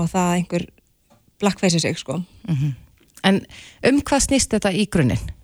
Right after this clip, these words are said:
Speaker 2: svona út, út frá þínu sjónarhorni?
Speaker 1: Um, þetta er náttúrulega bara tiltölulega nýtt fyrir okkur öllum og ég veit alls ekki allt og er bara æst í að læra og kynna mér og til í að lesa mér til um hlutina, sko, og ég held svona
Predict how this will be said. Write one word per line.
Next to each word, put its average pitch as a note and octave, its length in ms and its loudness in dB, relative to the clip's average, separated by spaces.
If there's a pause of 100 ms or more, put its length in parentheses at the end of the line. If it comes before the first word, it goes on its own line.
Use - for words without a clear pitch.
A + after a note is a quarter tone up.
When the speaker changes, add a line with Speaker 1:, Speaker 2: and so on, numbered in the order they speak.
Speaker 2:
svona F3+ 340 -2
út, F#3 160 -2
út - 160 -2
frá F3 160 -2
þínu E3 180 4
sjónarhorni? A#2 460 0 (120)
Speaker 1:
Um, C#4 420 4
þetta A#3+ 100 -4
er C4 100 -2
náttúrulega C4+ 160 -2
bara C#4 220 -6
tiltölulega B3 480 -2
nýtt - 640 -4
fyrir D4 260 -2
okkur G#3+ 240 -4
öllum D#3 380 -8 (320)
og F#3+ 420 -6
ég F#3 320 -4
veit E3 240 -4
alls G3 280 -2
ekki A3+ 200 -2
allt - 320 -6
og E3+ 60 2
er E3+ 80 -2
bara E3+ 220 0 (580)
æst A3 260 -2
í G3+ 60 4
að F#3+ 100 2
læra A3+ 360 2
og F3+ 120 -2
kynna B3 240 2
mér G#3 160 2
og F#3+ 80 -6
til A3 220 0
í G3+ 100 2
að F#3+ 240 -2
lesa A3+ 240 0
mér G#3+ 80 2
til B3+ 220 0
um A3+ 100 2
hlutina, C4 320 0
sko, D3 220 -4
og E3+ 100 -2
ég F#3 160 0
held G3 160 -2
svona G#3 220 0